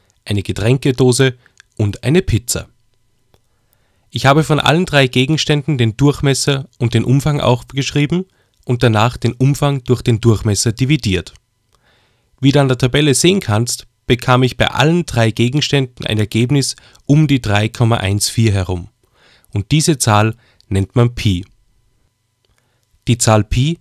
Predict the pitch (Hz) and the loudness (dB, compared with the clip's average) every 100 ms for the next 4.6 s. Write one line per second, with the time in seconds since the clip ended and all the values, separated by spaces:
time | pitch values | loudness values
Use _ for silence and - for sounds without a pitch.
0 | _ - - 110 120 135 131 123 - 113 | _ -10 -2 0 2 2 2 2 2 0
1 | 107 104 104 98 90 87 _ _ _ _ | 2 2 0 -2 -2 -8 _ _ _ _
2 | _ - - 107 113 - 107 98 - 143 | _ -6 -2 -2 -2 -2 -2 -2 -2 -2
3 | 156 104 107 110 - 104 98 101 92 117 | 0 -2 -2 -4 -4 -4 -2 -4 -2 -2
4 | 98 87 - - - - | 0 -2 -6 -8 -12 -14